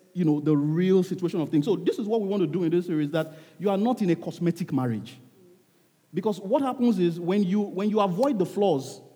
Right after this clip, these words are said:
that's what makeup does. It just covers the flaws. It doesn't remove it. If you want to remove it, you, you, there's another type of work that you need to do. Yeah, there's a different kind of work. So we don't want to have cosmetic marriages that are just, you know, everything just looks nice. Some of the things I will say will make you very uncomfortable.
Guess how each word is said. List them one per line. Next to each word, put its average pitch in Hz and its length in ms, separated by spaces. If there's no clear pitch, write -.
that's 392 160
what 208 140
makeup 175 320
does. 117 200
It 170 60
just 269 180
covers 208 340
the 139 80
flaws. 131 320
It 175 120
doesn't 262 260
remove 147 340
it. - 140
If 240 140
you 254 60
want - 160
to 226 80
remove 190 300
it, 196 160
you, 180 140
you, 202 160
there's 220 140
another 277 300
type 247 240
of 180 100
work 190 300
that 160 100
you 156 80
need 175 140
to 143 60
do. 123 200
Yeah, 165 260
there's 165 160
a 165 60
different 233 420
kind 202 200
of 147 100
work. 160 240
So 196 460
we 196 140
don't 359 120
want 247 180
to 196 60
have 202 220
cosmetic 170 480
marriages 113 520
that 135 180
are 143 80
just, 175 340
you 190 80
know, 165 100
everything 208 340
just 185 200
looks 170 200
nice. 151 240
Some 269 100
of 202 60
the 180 60
things 208 180
I 175 60
will 156 140
say 190 160
will 170 140
make 170 180
you 180 80
very 156 180
uncomfortable. 127 500